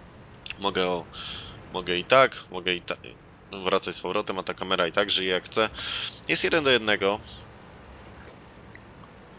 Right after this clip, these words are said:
V K B. Chciałbym najpierw właśnie ją skończyć.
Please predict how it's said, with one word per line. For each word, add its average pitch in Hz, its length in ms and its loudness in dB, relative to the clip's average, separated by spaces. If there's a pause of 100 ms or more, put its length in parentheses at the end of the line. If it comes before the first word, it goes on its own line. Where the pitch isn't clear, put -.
(1120)
V 107 160 6
K 104 120 4
B. 90 180 6
Chciałbym 127 440 2
najpierw 120 280 2
właśnie 110 280 2
ją 113 160 2
skończyć. 92 560 0